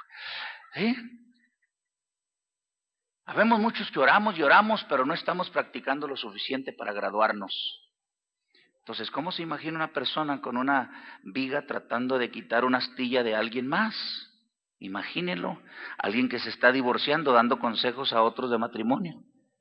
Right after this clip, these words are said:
Alguien que tiene problemas con algún vicio aconsejando a alguien que es malo tomar.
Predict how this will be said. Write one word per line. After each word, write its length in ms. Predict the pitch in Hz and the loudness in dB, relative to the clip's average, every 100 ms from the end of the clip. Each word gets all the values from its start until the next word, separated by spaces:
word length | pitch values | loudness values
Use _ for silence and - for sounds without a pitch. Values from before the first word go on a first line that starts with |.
| _ _ _ - | _ _ _ 2
Alguien 360 | 123 131 156 147 | 6 8 6 4
que 120 | 131 - - | 2 0 -2
tiene 220 | 139 151 | 2 4
problemas 560 | 147 135 127 151 156 - | 4 6 8 6 4 0
con 160 | 139 123 | 2 4
algún 320 | 120 147 147 | 2 0 0
vicio 300 | 196 - - | 0 0 -2
aconsejando 600 | - 123 123 123 135 135 | -2 -2 -2 0 2 2
a 40 | |
alguien 260 | 143 135 131 - | 2 -2 -8 -6
que 180 | 117 107 | 0 0
es 80 | 110 | 2
malo 320 | 117 117 120 | 2 2 0
tomar. 320 | 117 120 151 | -2 -2 -2